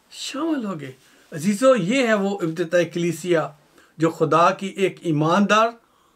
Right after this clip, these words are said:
ईमानदारों की जमात थी, एक दिल और एक जान होकर सब,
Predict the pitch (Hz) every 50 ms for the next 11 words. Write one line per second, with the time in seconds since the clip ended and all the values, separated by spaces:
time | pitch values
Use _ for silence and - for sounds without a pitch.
0 | _ _ _ _ - 175 170 180 185 180 165 170 175 185 202 247 247 247 233 226
1 | 156 156 151 151 143 139 135 135 - - - - - _ _ _ _ _ _ _
2 | _ _ _ _ _ _ _ _ _ _ _ _ - 202 220 247 269 262 262 -
3 | 214 196 254 247 247 240 220 220 226 233 220 196 185 156 139 151 190 208 220 240
4 | 240 226 180 147 180 175 175 165 - 160 139 - - - _ _ _ _ _ _
5 | _ _ _ _ _ _ _ _ _ - - - - - 254 247 196 135 -